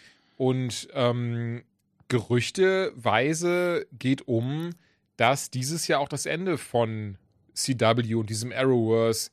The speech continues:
in, äh, <laughs> in and itself, äh, in sich, ähm, dann auch aufhört. Allen voran, weil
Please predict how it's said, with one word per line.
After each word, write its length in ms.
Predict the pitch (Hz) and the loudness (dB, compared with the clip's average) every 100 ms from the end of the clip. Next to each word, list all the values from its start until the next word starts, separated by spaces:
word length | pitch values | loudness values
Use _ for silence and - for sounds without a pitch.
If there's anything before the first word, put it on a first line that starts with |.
| _ | _
in, 460 | - 135 139 131 123 - _ _ _ _ _ _ _ | 0 0 0 -4 -8 -14 _ _ _ _ _ _ _
äh, 240 | 131 120 - | 0 0 -4
<laughs> 160 | - - | -6 -4
in 140 | 143 | 2
and 140 | 139 120 | 2 2
itself, 480 | 104 - 110 101 - | -2 0 0 0 0
äh, 340 | 127 120 113 - - _ _ | 4 6 4 -2 -18 _ _
in 160 | 143 135 | 2 4
sich, 360 | 127 135 - | 2 2 -2
ähm, 360 | 135 123 123 113 | -2 -2 -2 0
dann 160 | 127 131 | 2 2
auch 180 | 139 | -4
aufhört. 540 | 147 190 - 107 92 - | 0 -2 0 -2 -4 -2
Allen 180 | 127 135 | 0 0
voran, 600 | - 110 110 127 156 160 _ _ _ _ | -2 2 2 0 -6 -10 _ _ _ _
weil 600 | 104 101 131 156 165 170 | 2 4 6 4 2 0